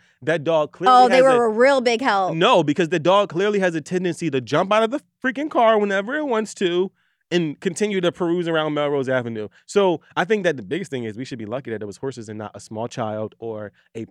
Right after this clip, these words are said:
Speaker 1: pregnant mother or a mother with her child or someone elderly who could not defend themselves. I think in this situation, we're lucky that it was horses and there were police officers there to s-,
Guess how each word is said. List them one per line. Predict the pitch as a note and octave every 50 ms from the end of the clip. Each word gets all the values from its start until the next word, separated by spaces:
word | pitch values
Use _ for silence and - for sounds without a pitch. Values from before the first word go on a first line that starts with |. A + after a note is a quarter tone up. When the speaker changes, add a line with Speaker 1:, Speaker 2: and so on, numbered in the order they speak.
| _ _ _ _
Speaker 1:
pregnant | _ C#3 C3 C#3 D3 C3+
mother | B2+ B2 A#2+ A#2 A#2
or | A2 A#2+ A#2+
a | A2+
mother | G#2 G#2 B2+ C#3+ C#3+ C3
with | B2 A2+
her | B2+ A2+
child | A2 - A#2+ G#2+ G#2 G#2 -
or | - B2+ A2+
someone | - D3 C#3 C#3 B2 -
elderly | - C#3+ E3 E3 C#3+ C#3 C3 C3
who | B2+ A#2
could | - - C#3
not | C#3 C3+ A#2+ -
defend | A#2+ G#2+ _ A#2 G#2+ G2+
themselves. | F#2+ F#2+ - - F#2+ E2 D2 D#2 - _ _ _ _ _ _
I | - D3+
think | D#3 F#3+ F#3 E3 E3+
in | D#3
this | E3 F3+ F3+
situation, | F#3 F3 - E3+ D#3+ D#3 C#3+ D3+ C3+
we're | C3+ C3
lucky | C3 D#3 E3+ D3+ D#3+ D3
that | C#3+ C3+ C3
it | B2
was | A#2+ A2
horses | _ F#3+ G#3 G3 - F#3 D#3+ C#3+
and | C#3
there | C3
were | C3 B2
police | - C3 C#3 C3 -
officers | C#3 C3 B2 A#2 B2 A2+
there | A#2+ A#2 A2+
to | G#2+
s-, | G#2 - -